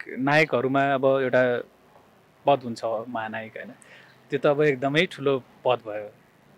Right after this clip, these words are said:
आज उहाँको काम गराइको हिसाबले। र मलाई चाहिँ, अ, उहाँ महानायक भन्दा पनि ठुलो हुन्, ज्ञानको सागर हुन् जस्तो मलाई लाग्छ है। म each and every time दाइसँग बसेको हुन्छु र each and every time नै मैले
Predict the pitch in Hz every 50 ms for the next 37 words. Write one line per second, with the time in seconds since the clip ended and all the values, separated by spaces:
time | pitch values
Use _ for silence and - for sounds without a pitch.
0 | _ _ _ _ _ - 123 123 123 131 127 123 120 117 - 120 - - 127 127
1 | 127 120 123 123 135 127 120 - 117 107 - 113 104 - 107 110 - _ _ _
2 | _ _ _ _ _ _ _ _ _ _ _ _ _ _ _ _ - - 143 143
3 | 147 160 165 165 160 180 180 175 147 120 120 117 117 131 151 160 165 165 170 160
4 | 139 120 120 131 143 147 156 165 170 175 147 123 117 120 135 147 165 151 - -
5 | 151 151 147 135 135 143 143 156 - _ _ _ _ _ _ _ _ _ _ _
6 | 123 123 143 147 147 135 139 - - 131 147 147 147 151 139 135 139 135 127 -
7 | - 131 127 127 123 117 113 110 - - - 117 107 123 147 - _ - 131 143
8 | 143 139 139 - - 170 - 185 180 175 175 175 160 175 208 180 - 180 180 180
9 | 180 165 147 143 - - 127 139 151 147 - 160 151 143 147 147 - - 143 139
10 | 135 131 - - 147 147 147 151 - _ - - _ _ - - - 170 165 156
11 | 160 147 170 160 - 156 156 160 165 175 170 156 151 147 147 147 147 139 131 -